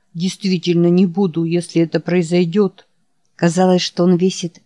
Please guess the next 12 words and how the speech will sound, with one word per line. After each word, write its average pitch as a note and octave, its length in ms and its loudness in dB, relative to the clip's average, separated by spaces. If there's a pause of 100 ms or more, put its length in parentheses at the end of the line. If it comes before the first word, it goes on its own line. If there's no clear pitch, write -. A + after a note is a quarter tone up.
не F#3+ 160 4
больше F3+ 340 -2
собственной F3 600 -2
тени. E3 540 0 (880)
«О F#3 140 0
чём?» G#3 420 0 (600)
Джек F3 320 -2
переместил F#3 580 0
Ричарда F#3 460 0
на F3+ 100 2
середину F#3 520 0
спины, G#3+ 500 0